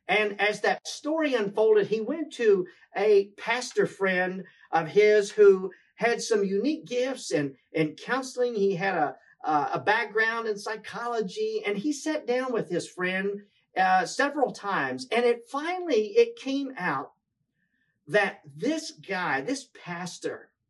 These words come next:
had really had a background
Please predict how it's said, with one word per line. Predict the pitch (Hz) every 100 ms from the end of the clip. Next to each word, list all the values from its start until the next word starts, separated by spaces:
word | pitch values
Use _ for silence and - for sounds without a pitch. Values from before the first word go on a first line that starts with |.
| _ _ _ _ _ _ _
had | - 226 202 196 -
really | 170 180 285 339 339 330 320 - - _
had | 214 214
a | 165
background | 123 202 254 262 208 214 208 208 208 208